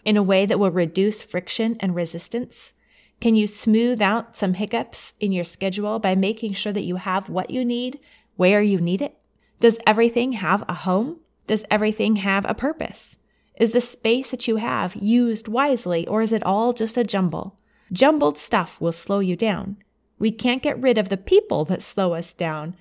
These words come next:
because they are our job and the point. But if stuff is slowing us down, then we should get rid of it.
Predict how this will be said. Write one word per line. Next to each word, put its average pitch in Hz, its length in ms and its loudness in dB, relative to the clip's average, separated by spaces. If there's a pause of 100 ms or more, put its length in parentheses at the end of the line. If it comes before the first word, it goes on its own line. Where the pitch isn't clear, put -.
because 190 300 0
they 208 320 0 (140)
are 240 340 4
our 160 140 -4
job - 460 -6 (180)
and 214 180 6
the - 80 0
point. - 540 -2 (340)
But - 240 0 (220)
if 185 200 0
stuff - 680 0
is 180 160 2
slowing 156 480 -2
us - 160 -10
down, 147 480 -8 (140)
then 170 200 0
we 185 280 2
should 180 580 2
get - 240 0
rid 160 140 0
of 139 80 -6
it. - 160 -12